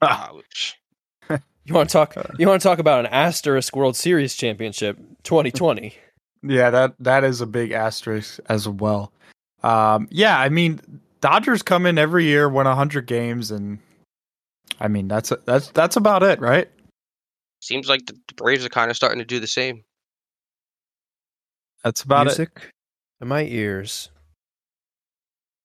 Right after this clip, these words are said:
Speaker 3: Who's the next dynastic team? Is it the Orioles?
Speaker 1: I don't know. Let's, uh,
Speaker 3: Is it
Speaker 2: Tampa
Speaker 3: the
Speaker 2: Bay, maybe?
Speaker 3: Rangers?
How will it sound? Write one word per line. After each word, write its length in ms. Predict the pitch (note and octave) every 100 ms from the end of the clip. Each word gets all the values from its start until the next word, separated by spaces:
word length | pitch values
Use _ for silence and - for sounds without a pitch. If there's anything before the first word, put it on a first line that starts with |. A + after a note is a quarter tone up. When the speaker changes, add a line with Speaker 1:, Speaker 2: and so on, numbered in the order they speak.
| _ _ -
Speaker 3:
Who's 140 | E3+
the 100 | D#3+
next 380 | C3+ C3 - -
dynastic 640 | A#2+ A#2 A2 G#2+ - G#2 -
team? 400 | B2+ G#2+ G#2 - _ _ _ _ _ -
Is 80 | B2+
it 80 |
the 60 | A2+
Orioles? 600 | G#2+ G#2 D3 A#3 - - _ _ _ _ _ _ _ _ _ _ _ _ _
Speaker 1:
I 120 | -
don't 220 | A#3 B3
know. 380 | D3 F#3 E3+ G2+ A2
Let's, 320 | D3+ - - -
uh, 480 | D3 C3 D3+ F3+ F#3 _ _ _ _ _ _ _ _ _ -
Speaker 3:
Is 140 | A2+
it 40 |
Speaker 2:
Tampa 40 | C3+
Speaker 3:
the 60 | B2
Speaker 2:
Bay, 140 | A2 C3
maybe? 140 | C#3+
Speaker 3:
Rangers? 340 | D#4 F4+ -